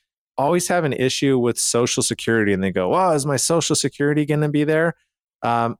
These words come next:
I would also say, "Hey, what, what's Medicare gonna do in the future?" Because Medicare, again, is an entitlement program, just like Social Security is. So we wanna make sure that if even those entitlement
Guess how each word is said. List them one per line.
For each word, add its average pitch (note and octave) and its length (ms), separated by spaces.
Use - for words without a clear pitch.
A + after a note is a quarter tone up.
I B2+ 140
would F3 100
also D3 260
say, A#2+ 380
"Hey, C#3+ 280
what, A2+ 260
what's C3+ 220
Medicare A2+ 540
gonna G2+ 220
do F#2+ 480
in A2 80
the G#2+ 60
future?" G2+ 340
Because G#2 460
Medicare, B2+ 500
again, C3 500
is A2 140
an G#2+ 160
entitlement G#2+ 440
program, G#2+ 420
just G#2 220
like G2+ 160
Social G2+ 320
Security C3 440
is. F#2 220
So A2+ 260
we A#2 180
wanna D#3 220
make C#3+ 180
sure F#3 240
that A#2 240
if A2+ 240
even B2+ 480
those A2+ 200
entitlement B2 440